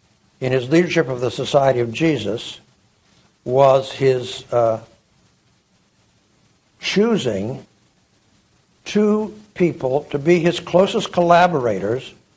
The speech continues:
because he knew they complemented his gifts and made up for certain lacks of gifts. So one of these was his executive, brilliant executive se-, secretary,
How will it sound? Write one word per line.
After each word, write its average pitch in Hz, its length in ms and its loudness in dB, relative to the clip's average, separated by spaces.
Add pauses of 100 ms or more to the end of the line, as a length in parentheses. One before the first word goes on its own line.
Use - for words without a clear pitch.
(840)
because 156 420 2
he 160 140 0
knew 170 240 4
they 165 160 4
complemented 131 1000 0 (920)
his 143 500 0 (420)
gifts 127 600 0 (600)
and 131 160 0
made 151 160 4
up 156 280 2
for 147 280 2 (460)
certain 143 400 -2
lacks 170 400 2
of 117 160 -4
gifts. 110 580 -8 (800)
So 123 160 -8
one 170 260 6
of 156 160 2
these 120 400 0
was 135 600 2 (500)
his 151 320 -4
executive, 147 640 0
brilliant 160 360 2
executive 135 580 -2
se-, 143 300 2
secretary, 135 600 -2